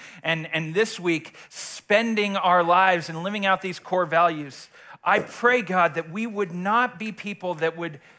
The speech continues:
would resort to doing more or trying harder. 'Cause in the end, that's, that's not what you're asking of us. You're asking us to look at you.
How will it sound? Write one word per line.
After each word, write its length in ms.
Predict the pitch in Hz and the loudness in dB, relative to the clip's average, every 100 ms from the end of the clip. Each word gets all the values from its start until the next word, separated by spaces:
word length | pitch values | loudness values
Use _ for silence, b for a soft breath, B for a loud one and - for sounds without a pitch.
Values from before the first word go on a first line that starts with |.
| b b b b b _ - | b b b b b _ -10
would 140 | 156 | -4
resort 500 | 170 151 180 202 196 | -4 -4 -2 -2 -2
to 120 | 175 | -10
doing 560 | 147 117 170 170 160 156 | -12 -8 -4 -4 -4 -2
more 260 | 143 143 135 | -2 -2 -2
or 160 | - 147 | -6 -8
trying 540 | - - 143 139 139 | -6 -4 -2 -2 -6
harder. 420 | 127 131 123 123 - _ _ _ _ _ _ _ _ _ _ _ _ _ _ _ _ _ _ - | -6 -4 -4 -6 -18 _ _ _ _ _ _ _ _ _ _ _ _ _ _ _ _ _ _ -12
'Cause 160 | 147 | -4
in 100 | 208 | -2
the 120 | 208 165 | 0 0
end, 180 | 175 | 0
that's, 300 | 147 165 - B B - | -2 -2 -6 B B -8
that's 180 | 160 175 | -6 0
not 180 | 208 | 0
what 160 | 185 - | 0 -6
you're 120 | 131 | -2
asking 420 | 135 143 - 131 | -2 -2 -4 -14
of 140 | 127 113 | -14 -14
us. 340 | 107 - - _ _ _ _ _ _ _ _ _ _ _ _ | -16 -18 -20 _ _ _ _ _ _ _ _ _ _ _ _
You're 80 | 165 | 4
asking 400 | 190 202 208 180 | 4 4 0 0
us 140 | 160 | -2
to 120 | - 151 | -4 -4
look 280 | 156 170 | -2 -2
at 200 | 156 - | -4 -12
you. 200 | 131 117 | -16 -18